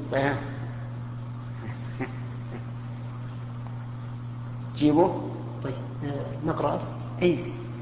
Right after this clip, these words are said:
Speaker 1: هي مشكلة الآن النائم، لأن أكثر العلماء وبعضهم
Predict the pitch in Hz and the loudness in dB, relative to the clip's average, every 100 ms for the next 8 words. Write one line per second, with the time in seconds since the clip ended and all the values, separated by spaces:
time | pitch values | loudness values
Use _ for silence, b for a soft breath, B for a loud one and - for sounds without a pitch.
0 | - - - 180 160 185 - 139 135 147 | -6 -2 8 10 10 8 6 8 10 8
1 | 135 131 151 - 117 120 - - - - | 8 10 10 10 6 2 -2 -4 -4 -2
2 | 123 139 156 156 147 139 160 143 131 135 | 4 8 8 10 8 10 10 10 10 8
3 | 147 | 6